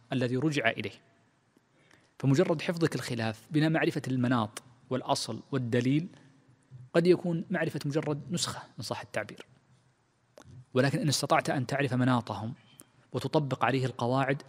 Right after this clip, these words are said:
تستفيد فائدة عظيمة جدا، جدا حقيقة، سواء كانت مناطات أصولية أو مناطات فقهية. ولذلك تجد بعض الناس، يعني، يتسع مدركه من أجل ذلك،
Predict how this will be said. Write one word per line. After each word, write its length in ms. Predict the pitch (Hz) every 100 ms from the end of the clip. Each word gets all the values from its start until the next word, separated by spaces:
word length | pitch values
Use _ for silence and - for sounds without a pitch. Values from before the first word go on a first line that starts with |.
| -
تستفيد 480 | 143 - 123 147 -
فائدة 340 | 139 135 120
عظيمة 420 | 107 120 135 117 101
جدا، 380 | 156 - 117 - _
جدا 280 | - 156 - - _ -
حقيقة، 460 | - 127 110 - - - - _ _ _ - _
سواء 300 | - 135 160
كانت 320 | 127 135 120 123
مناطات 480 | 127 127 127 110 - - - - - _ -
أصولية 440 | - 131 139 165
أو 140 | - 180
مناطات 400 | 151 139 147 -
فقهية. 500 | 151 - 107 - - _ _ _ _ _ _ _ _ _ -
ولذلك 300 | 135 139 147
تجد 260 | - 131 123
بعض 140 | 127
الناس، 460 | 127 127 143 - - - _ _ _ _ _ -
يعني، 360 | 110 117 127 -
يتسع 420 | 143 - - 123
مدركه 500 | 120 - 143 151 151
من 120 | 156
أجل 160 | 127 113
ذلك، 440 | 104 - -